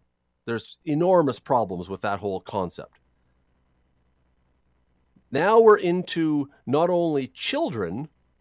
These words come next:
which is terrifying, but disabled children. I want to bring in uh, pardon me, I wanna bring in Krista Carr, who is the Executive Vice President of Inclusion Canada, uh, who joins us now. Krista, thank you for the time today. I really appreciate this.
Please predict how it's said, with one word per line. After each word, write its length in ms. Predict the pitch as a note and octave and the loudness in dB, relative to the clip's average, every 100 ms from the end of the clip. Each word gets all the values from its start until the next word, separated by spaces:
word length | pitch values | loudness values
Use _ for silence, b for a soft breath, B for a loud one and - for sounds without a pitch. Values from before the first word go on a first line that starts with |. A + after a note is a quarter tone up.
| _ _ | _ _
which 240 | C3+ C#3 D3 | -6 -4 -4
is 260 | A#2+ - _ _ - | -6 -8 _ _ -12
terrifying, 760 | - F#3 C#3 - E2+ F2 C#3+ - _ _ _ _ _ _ _ - | -2 0 0 -2 -6 -6 -10 -12 _ _ _ _ _ _ _ -4
but 220 | F3 F3+ | -4 -2
disabled 600 | A3 - B3 A#3+ D3+ G2+ | -4 -2 -4 0 -2 -2
children. 420 | - G2 D2+ C2 _ _ _ _ _ _ _ _ _ _ _ _ _ _ _ _ _ _ - | -8 -8 -8 -20 _ _ _ _ _ _ _ _ _ _ _ _ _ _ _ _ _ _ -4
I 40 | |
want 80 | F#3+ | -4
to 40 | |
bring 240 | F#3 F3+ D3 | 0 0 2
in 280 | C#3+ B2+ A2 _ B B B B B B B B | 0 0 -8 _ B B B B B B B B
uh, 240 | D3 C3+ B2+ | 2 2 0
pardon 220 | F3 D#3 | -2 -2
me, 60 | G#2 | -2
I 40 | |
wanna 160 | C#3 E3+ | -2 -2
bring 200 | D#3 D3 | -4 -4
in 120 | C3 | -6
Krista 340 | E3+ - B2+ | -8 -10 -12
Carr, 380 | - G#2+ D2+ C2+ | -8 -8 -8 -10
who 120 | G#2+ | -12
is 80 | A2+ | -10
the 80 | A#2 | -10
Executive 420 | G#2+ D3 D3+ B2+ | -6 -6 -4 -4
Vice 220 | B2+ B2+ | -2 -4
President 420 | - C3+ A#2+ G#2+ G2+ | -4 -4 -4 -6 -8
of 160 | G#2 | -8
Inclusion 580 | G#2 G2+ C3+ C3 A2 G#2+ | -8 -8 -8 -8 -6 -8
Canada, 440 | - G#2 G2+ F2+ | -6 -4 -4 -6
uh, 240 | E2+ F#2 G2 | -8 -8 -8
who 100 | G2+ | -6
joins 240 | G#2+ G2 | -6 -6
us 80 | G2 | -8
now. 80 | G#2+ | -6
Krista, 260 | - C#3+ | -6 -6
thank 220 | C#3 F3+ D#3+ | -4 -6 -6
you 60 | |
for 80 | A#2 | -10
the 80 | G2+ | -8
time 200 | G#2 G2+ | -6 -6
today. 140 | A2+ | -6
I 60 | A#2 | -8
really 180 | D#3 A2 | -6 -8
appreciate 420 | G#2 F#2+ G#2 F#2+ | -8 -8 -8 -6
this. 320 | A2+ - | -8 -8